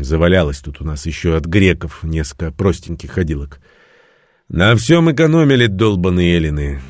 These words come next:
Когда ваши сюрпризы сработают?»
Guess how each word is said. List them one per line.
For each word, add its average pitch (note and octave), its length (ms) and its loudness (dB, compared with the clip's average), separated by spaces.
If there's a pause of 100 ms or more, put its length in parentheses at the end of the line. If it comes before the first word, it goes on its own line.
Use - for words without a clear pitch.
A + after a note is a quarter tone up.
(160)
Когда F2+ 520 4
ваши A#2+ 520 4
сюрпризы A#2+ 760 4
сработают?» - 580 -10